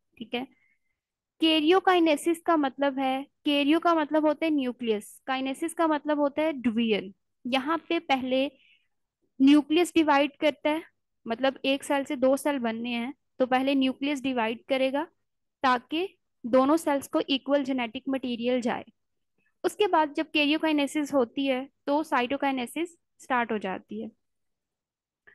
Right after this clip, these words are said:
karyokinesis में जो हमारे पास most important चीज़ है, वो ये है mitotic apparatus, ठीक है। अब जाहिर है, mitotic apparatus होगा, तो तब ही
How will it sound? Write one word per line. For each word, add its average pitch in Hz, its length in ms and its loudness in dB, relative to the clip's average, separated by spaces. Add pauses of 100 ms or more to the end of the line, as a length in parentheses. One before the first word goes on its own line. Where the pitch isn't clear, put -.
(640)
karyokinesis 349 920 4
में 311 280 2 (120)
जो 294 180 2
हमारे 294 280 2
पास - 200 0
most 285 380 2 (120)
important 285 560 -2
चीज़ 285 460 -8
है, 262 240 -4 (200)
वो 254 140 0
ये 277 280 2
है 277 180 0
mitotic 262 600 0
apparatus, 240 560 -4 (840)
ठीक 247 160 -12
है। 311 120 -6 (960)
अब 294 220 2
जाहिर 294 420 0
है, 359 200 2 (120)
mitotic 294 420 0
apparatus 302 520 0
होगा, 285 540 0 (140)
तो 311 140 0 (680)
तब 311 240 0
ही 294 420 -4